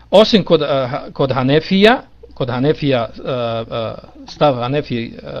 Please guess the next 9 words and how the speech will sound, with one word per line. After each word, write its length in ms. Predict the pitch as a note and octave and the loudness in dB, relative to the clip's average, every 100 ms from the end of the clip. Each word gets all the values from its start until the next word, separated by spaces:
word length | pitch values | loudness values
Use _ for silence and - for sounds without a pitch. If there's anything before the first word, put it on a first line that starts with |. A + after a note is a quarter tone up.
| B2 - | -12 -10
hanefijskog 560 | C3 C#3 C3+ B2+ B2+ | -6 -4 -4 -6 -4
mezheba 400 | B2 C#3+ F3+ F3+ | -2 -2 0 2
je 240 | D3+ F3+ A3 - - - - | 4 2 0 -10 -20 -20 -4
da 140 | C3+ | -2
koljena 480 | - D#3 F#3 G#3+ D#3+ | 4 6 8 8 4
ulazi 320 | C#3+ E3 D3 | 4 4 4
u 60 | C#3+ | 0
stidno 300 | - C#3 A2 | 0 0 -2
mjesto. 360 | G2 - - | -8 -14 -16